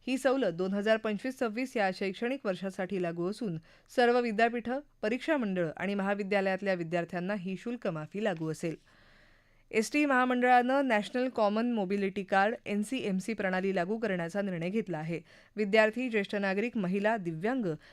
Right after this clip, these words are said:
यांसारख्या सर्वांना विविध सवलतींचा लाभ घेण्यासाठी हे स्मार्ट कार्ड अनिवार्य असेल. एकशे नव्याण्णव रुपये देऊन हे कार्ड विकत घ्यावं लागेल. बस स्थानकांवर तसंच विविध तीन हजार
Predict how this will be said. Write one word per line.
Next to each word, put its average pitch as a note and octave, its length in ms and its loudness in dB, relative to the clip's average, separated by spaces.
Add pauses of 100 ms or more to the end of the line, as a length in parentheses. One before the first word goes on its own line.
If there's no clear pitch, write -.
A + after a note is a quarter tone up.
(120)
यांसारख्या A3+ 540 2
सर्वांना A3+ 600 0 (400)
विविध A#3 220 0
सवलतींचा A3 640 0
लाभ G3 320 0
घेण्यासाठी F#3 540 -2
हे A#3 160 -2
स्मार्ट F3 400 -4
कार्ड G3+ 200 2
अनिवार्य E3 500 -2
असेल. D#3+ 280 -6 (340)
एकशे A3 240 2
नव्याण्णव C4 460 2
रुपये A#3+ 320 0
देऊन A3 260 2
हे A3 120 -2
कार्ड G#3 260 0
विकत G3 260 -4
घ्यावं G3 300 -4
लागेल. G3 280 0 (300)
बस G#3 160 4
स्थानकांवर G3+ 720 0
तसंच G#3 280 -2
विविध G3+ 240 -2 (120)
तीन B3 160 -4
हजार G#3+ 360 2